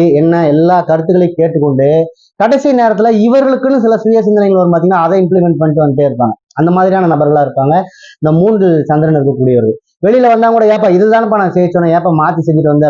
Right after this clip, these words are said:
பாரு தப்பாயிடுச்சு பாரு" அப்படின்னு சொன்னா கூட, "எல்லாருமே அதைத்தானே சொன்னீங்க, ஆனா எனக்கு அங்க உள்ள போறப்ப எனக்குள்ள இருந்து ஏதோ ஒண்ணு இதை செய்யுன்னு சொல்லி சொல்லிச்சுன்னா, இதை செஞ்ச பார்த்தா தப்பாயிடுச்சு"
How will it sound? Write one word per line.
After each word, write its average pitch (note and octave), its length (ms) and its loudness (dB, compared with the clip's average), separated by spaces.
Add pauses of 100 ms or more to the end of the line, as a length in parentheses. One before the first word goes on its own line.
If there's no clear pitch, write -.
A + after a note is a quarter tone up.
பாரு D3+ 200 0
தப்பாயிடுச்சு C#3+ 480 -4
பாரு" C#3+ 180 0
அப்படின்னு C#3+ 220 0
சொன்னா D3 200 0
கூட, D3 140 0 (420)
"எல்லாருமே A#3+ 480 0
அதைத்தானே A3 320 0
சொன்னீங்க, F#3 360 0 (200)
ஆனா F3+ 180 -2
எனக்கு E3 320 0
அங்க D#3+ 140 2
உள்ள C4 200 2
போறப்ப A3 420 0
எனக்குள்ள A3+ 440 0
இருந்து A#3 200 0
ஏதோ G3+ 160 2
ஒண்ணு G3+ 200 0
இதை F3 120 0
செய்யுன்னு F3+ 320 0
சொல்லி E3 160 2
சொல்லிச்சுன்னா, D3+ 420 0
இதை D3+ 120 0
செஞ்ச D3+ 260 0
பார்த்தா C#3+ 300 -2
தப்பாயிடுச்சு" B2+ 580 -2